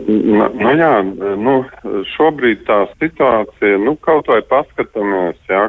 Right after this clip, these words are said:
kad, kad tie nomirušie, nu, viņi nav tur,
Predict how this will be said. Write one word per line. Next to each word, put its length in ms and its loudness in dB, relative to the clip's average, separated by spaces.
kad, 220 -6
kad 480 -4
tie 100 2
nomirušie, 880 0
nu, 240 0
viņi 320 0
nav 480 0
tur, 380 -4